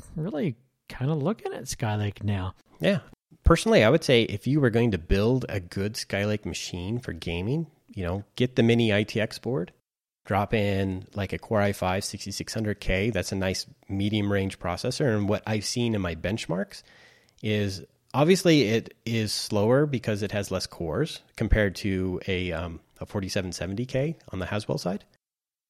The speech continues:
Speaker 2: But the memory performance in D D R four brings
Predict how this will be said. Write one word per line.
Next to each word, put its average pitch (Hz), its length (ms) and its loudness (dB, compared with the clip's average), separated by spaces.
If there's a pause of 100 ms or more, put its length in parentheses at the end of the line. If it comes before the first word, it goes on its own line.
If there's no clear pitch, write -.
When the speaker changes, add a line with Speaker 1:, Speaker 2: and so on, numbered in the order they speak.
(440)
Speaker 2:
But 113 240 -2
the 117 80 2
memory 147 420 4
performance 95 640 -2
in 98 100 -2
D 107 140 -2
D 104 140 0
R 82 100 -2
four 123 480 4
brings 139 680 4